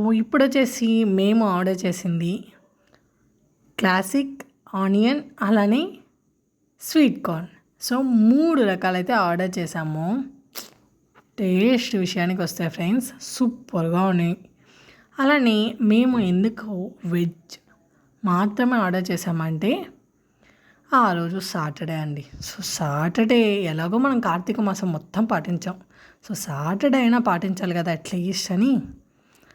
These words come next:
So సాటర్డే కాబట్టి only వెజ్ మాత్రమే పెట్టాం. వెజ్లో ఏముంటాయి? మోస్ట్గా ఆనియన్, స్వీట్ కార్న్, లేదంటే మష్రూమ్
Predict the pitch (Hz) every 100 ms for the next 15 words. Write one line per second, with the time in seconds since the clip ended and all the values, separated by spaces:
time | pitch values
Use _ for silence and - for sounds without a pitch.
0 | _ - 254 254 - 247 214 190 190 185
1 | 180 180 180 180 226 208 185 175 175 180
2 | 190 170 156 - 170 160 160 180 185 170
3 | - 156 - _ - _ - 214 196 233
4 | 214 202 180 170 165 160 156 _ _ _
5 | _ _ - 202 190 185 202 180 175 175
6 | 175 175 175 180 - 180 160 - 175 175
7 | 175 175 170 165 196 208 180 170 208 160
8 | - - 208 208